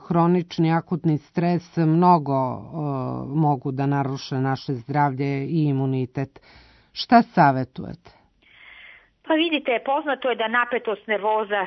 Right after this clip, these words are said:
Speaker 2: strah, stres, jel tako, smanjuju imunitet jer oni podižu i hormone stresa koji nepovoljno utiču na naš imunni sistem, vrši se supresija imen-, imunog sistema. Pa neki savjet bi bio prosto da uspe-,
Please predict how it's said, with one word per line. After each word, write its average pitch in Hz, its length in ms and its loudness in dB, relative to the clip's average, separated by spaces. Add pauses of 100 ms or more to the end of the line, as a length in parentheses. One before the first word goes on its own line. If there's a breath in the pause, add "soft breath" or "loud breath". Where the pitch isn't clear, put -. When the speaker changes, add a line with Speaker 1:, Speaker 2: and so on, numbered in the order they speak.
Speaker 2:
strah, 208 320 0 (260)
stres, 202 320 2 (120)
jel 180 120 -2
tako, 190 540 0
smanjuju 202 560 0
imunitet 196 600 0 (100)
jer 190 240 -2
oni 208 240 -2
podižu 202 500 -2
i 185 40 -2
hormone 190 640 0
stresa 190 400 0
koji 175 460 -6
nepovoljno 185 540 0
utiču 175 500 -4 (320 loud breath)
na 180 120 2
naš 185 260 2
imunni 190 400 0
sistem, 190 480 2 (220)
vrši 185 200 -6
se 185 180 -12
supresija 190 600 0
imen-, 185 340 -4
imunog 185 400 -4
sistema. 180 600 2 (400 loud breath)
Pa 214 120 -2
neki 302 400 -2
savjet 254 400 2
bi 214 120 -2
bio 233 280 -2
prosto 220 400 -4
da 190 100 -4
uspe-, 214 480 -6